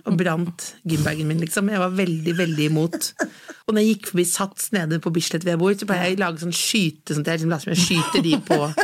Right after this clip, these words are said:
tredemølla og sånn. Og gått på Grete Rode-kurs i hundre år, tenkt at jeg har betalt for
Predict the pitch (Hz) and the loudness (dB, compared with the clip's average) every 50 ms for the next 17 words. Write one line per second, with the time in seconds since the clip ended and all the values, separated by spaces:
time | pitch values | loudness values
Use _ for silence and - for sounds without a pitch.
0 | - - - - - 381 381 - 247 233 185 160 165 160 151 151 156 156 - 208 | -2 -2 -8 -6 -4 -4 -2 0 0 0 0 -2 -4 -4 -2 -2 -2 -2 0 0
1 | 240 233 226 220 - - 190 190 185 185 190 202 208 196 190 190 185 - - - | 0 0 0 -2 -2 0 2 4 4 4 4 2 2 0 -2 -4 -6 -8 -12 -18
2 | - - - - - - _ - 208 202 - - 220 208 202 190 160 - 175 185 | -20 -20 -20 -18 -18 -14 _ -2 -2 -2 -2 -2 0 2 2 2 0 0 0 0
3 | 175 156 156 - - 165 170 160 - - - 175 165 185 175 156 143 - 165 160 | 0 0 0 0 2 2 2 2 0 0 0 0 2 2 2 2 2 2 2 2
4 | 160 170 175 175 - - - - 175 151 - - 160 - 170 156 151 170 165 - | 2 0 -2 -4 -6 -8 -4 -4 -4 -2 -4 -6 -4 -2 -2 -2 -2 -4 -4 -2
5 | - 156 147 147 143 - - 175 170 - | -2 -2 -2 -4 -6 -6 -6 -6 -6 -6